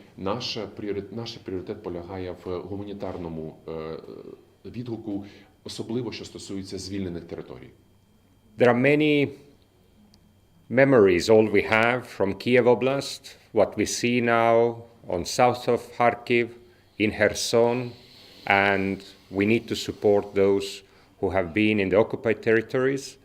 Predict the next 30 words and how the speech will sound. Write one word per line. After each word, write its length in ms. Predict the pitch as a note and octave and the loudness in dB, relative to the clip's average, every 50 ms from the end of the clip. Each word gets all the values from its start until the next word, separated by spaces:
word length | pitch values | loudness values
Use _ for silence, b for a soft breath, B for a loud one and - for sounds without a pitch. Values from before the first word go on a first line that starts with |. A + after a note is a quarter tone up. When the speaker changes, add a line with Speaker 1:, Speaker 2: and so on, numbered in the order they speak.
| b b b - | b b b -4
Speaker 2:
and 200 | F#2+ G2 F2 - | -2 -2 -2 -6
to 80 | G#2 | -8
provide 440 | F2 F#2 F#2+ F2 F#2+ G2 G2+ G2+ - - F#2+ | -4 -4 -4 0 2 2 2 2 0 0 -2
health 160 | F#2+ F#2+ - - - | -2 -2 -2 -4 -4
services 500 | F2+ E2+ E2+ - - - F2 D#2+ - - | -4 -4 -4 -6 -6 -8 -10 -10 -8 -10
for 80 | - D2 | -10 -8
them. 200 | C#2+ C#2+ C2 C2 - _ _ b b b b - | -8 -8 -10 -12 -16 _ _ b b b b -12
Speaker 1:
У 40 | G#2+ | -12
нас 120 | G2 F#2 | -10 -10
буде 180 | G2 G#2+ A2 G2+ | -10 -10 -12 -10
дуже 200 | F#2+ A2+ A2 G2 | -10 -10 -10 -8
багато 340 | F2 F#2+ F#2 G2 F#2+ F#2+ F2+ | -8 -8 -8 -8 -10 -12 -12
згадок 380 | F2 F2 F2+ F2 E2 E2+ E2 - - - | -10 -8 -8 -8 -8 -8 -12 -14 -14 -14
від, 280 | F2 E2 E2+ - - | -14 -14 -14 -12 -12
е, 240 | F2 D#2+ D#2 D#2 D#2 D2+ | -10 -10 -8 -10 -10 -12
відвідування 680 | F#2 F#2 F#2+ F#2+ D#2+ F2 E2 D#2+ D#2 D#2 D#2 D2+ D2+ D2 - - - | -14 -14 -14 -14 -12 -10 -10 -10 -12 -12 -12 -12 -12 -14 -16 -18 -10
Київської 400 | - A#2 G#2+ G#2+ - - G2 F#2 | -8 -8 -8 -8 -10 -12 -10 -10
області, 540 | F#2+ F#2 F#2 F#2 - - - F2+ E2 E2 E2 B B B B B B B - | -10 -10 -12 -14 -14 -16 -14 -10 -10 -10 -10 B B B B B B B -14
е, 280 | D#2 D2+ D#2 D#2+ D#2 - - | -12 -10 -10 -10 -12 -12 -12
півдня 500 | A2 G#2 F2+ F2+ F2 D#2+ D#2+ D#2+ D#2+ D2+ - | -14 -14 -12 -10 -10 -8 -8 -8 -10 -12 -10
Харківської 460 | A#2 A#2+ A2+ - - - - G#2+ F#2+ | -10 -12 -10 -12 -18 -16 -10 -8 -8
області, 500 | F#2+ F2+ F2+ F2+ - - - E2+ D#2+ D#2 | -8 -8 -10 -12 -14 -12 -12 -10 -10 -10
зараз 320 | D2 F2+ F2 D#2+ E2 - - | -8 -8 -8 -8 -8 -10 -12
Херсона. 580 | - E2+ - - - A2+ G#2+ G#2 G2+ G2 F#2+ B B B B B B - | -14 -14 -14 -10 -10 -10 -10 -10 -10 -12 -12 B B B B B B -14
І 100 | F#2 E2+ | -12 -10
ми 120 | F2+ G2 | -8 -8
розуміємо, 440 | G2+ G2 G2+ G2+ G#2 G#2 G2+ F#2 E2+ | -8 -8 -8 -10 -10 -10 -10 -10 -12
що 180 | - - - | -12 -12 -14
ми 240 | F2 F2 F2 E2+ D#2+ - E2 | -12 -12 -12 -12 -12 -10 -10
разом 420 | F#2 F#2 G2 G2+ F#2+ F2+ F2 E2 | -10 -6 -4 -6 -6 -6 -8 -12